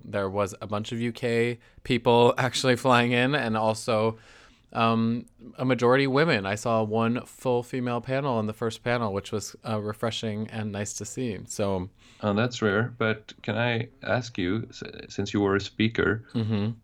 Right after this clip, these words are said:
Speaker 2: I assume there were bios circulated
Speaker 1: <laughs>
Speaker 2: with info on the speakers? You know what I'm gonna ask you.
Speaker 1: And I did mention the arbitration station, Joel.
Speaker 2: Okay, so it was in,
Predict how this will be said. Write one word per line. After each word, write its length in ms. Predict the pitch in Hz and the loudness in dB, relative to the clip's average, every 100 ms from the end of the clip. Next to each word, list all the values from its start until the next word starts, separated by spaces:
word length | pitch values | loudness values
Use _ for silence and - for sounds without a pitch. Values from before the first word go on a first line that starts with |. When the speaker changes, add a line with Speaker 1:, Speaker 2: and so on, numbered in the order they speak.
| _ _ | _ _
Speaker 2:
I 100 | 101 | 0
assume 360 | 95 101 113 107 | 0 0 0 2
there 140 | 101 | 2
were 440 | 98 92 92 92 98 - | 4 4 6 4 0 -6
bios 720 | 92 92 110 92 98 110 - - | 0 2 2 2 0 -2 -12 -16
circulated 680 | - 98 - 92 87 98 107 - _ _ _ _ _ - | -6 -4 -2 -2 0 -2 -8 -20 _ _ _ _ _ -2
Speaker 1:
<laughs> 440 | 120 - - - | -2 0 -4 -2
Speaker 2:
with 180 | 98 92 | -2 2
info 460 | - 92 - 143 101 | 4 4 4 2 4
on 180 | - 92 | 2 2
the 60 | |
speakers? 460 | 104 120 110 113 127 170 202 | -2 -2 -2 -4 -6 -6 0
You 60 | |
know 100 | 95 | 2
what 100 | 101 | 2
I'm 80 | 95 | 2
gonna 160 | 95 92 | 0 -2
ask 200 | 107 - | -2 -4
you. 120 | 85 98 - - - - | -8 -8 -18 -20 -20 4
Speaker 1:
And 200 | 131 127 | 8 10
I 140 | 120 | 10
did 220 | 113 160 165 | 10 8 8
mention 420 | 160 156 165 156 | 8 6 6 8
the 200 | 151 156 | 8 8
arbitration 800 | 113 107 117 - 95 95 101 95 | 6 8 6 6 2 2 0 -2
station, 580 | - 101 95 90 98 95 | 0 0 0 0 0 0
Joel. 600 | 95 95 95 95 95 95 - - - - - - 110 | 0 2 2 2 0 -2 -8 -20 -20 -20 -20 -8 -4
Speaker 2:
Okay, 260 | 110 85 | -2 0
so 100 | 87 | 0
it 100 | 90 | 0
was 240 | 92 95 101 | 0 0 -2
in, 360 | 87 87 82 | -4 -4 -8